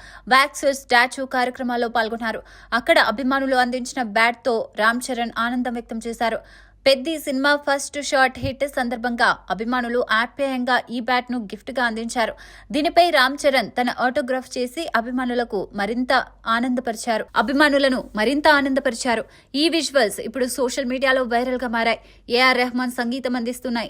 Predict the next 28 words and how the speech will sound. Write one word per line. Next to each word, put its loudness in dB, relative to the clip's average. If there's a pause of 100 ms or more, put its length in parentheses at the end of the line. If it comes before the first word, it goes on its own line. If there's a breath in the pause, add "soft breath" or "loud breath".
(140)
ఈ -4 (140)
భారీ 2
చిత్రం -4 (260 loud breath)
రామ్ 4
చరణ్ 0
పుట్టినరోజు 0 (100)
సందర్భంగా 4 (240)
రెండు -4
వేల 2 (120)
ఇరవై 4 (120)
ఆరు 0 (160)
మార్చి -2 (140)
ఇరవై 0
ఏడున -6
గ్రాండ్ 4
రిలీజ్ -4
కానుంది. -4 (280)
టాలీవుడ్ 6
యంగ్ 0
హీరో 2 (180)
శ్రీ -12
విష్ణు -10 (260)
మరోసారి -2 (100)
తన 2 (160)
కామెడీ 0 (140)
టైమింగ్‌తో -6 (360 soft breath)
బాక్సాఫీస్‌ను -4 (180)
షేక్ -10